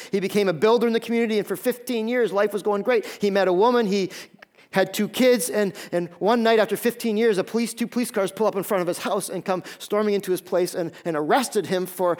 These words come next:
a bank robbery and the murder of two police officers back in nineteen forty-eight. Something he had no recollection of. Obviously, he was on the train getting away from something he had done wrong.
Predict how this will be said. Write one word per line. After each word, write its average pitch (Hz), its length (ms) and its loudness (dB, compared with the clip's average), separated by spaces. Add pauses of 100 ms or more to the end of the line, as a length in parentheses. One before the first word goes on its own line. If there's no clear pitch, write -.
(160)
a 143 80 -2
bank 196 320 2
robbery 208 320 2
and 180 60 0
the 170 40 0
murder 226 320 2
of 208 120 0
two 240 120 0
police 226 300 -2
officers 175 380 0
back 190 240 0
in 170 100 -2
nineteen 208 420 0
forty-eight. 180 600 0 (2250)
Something 190 300 -4
he 185 80 2
had 160 160 2
no 214 260 4
recollection 208 520 2
of. 151 120 2
Obviously, 190 300 2
he 196 60 2
was 185 60 2
on 180 100 0
the 160 60 -2
train 190 440 0
getting 180 220 0
away 175 160 4
from 165 160 -4
something 180 280 -2
he 180 120 0
had 147 160 -4
done 165 320 -2
wrong. 170 320 -6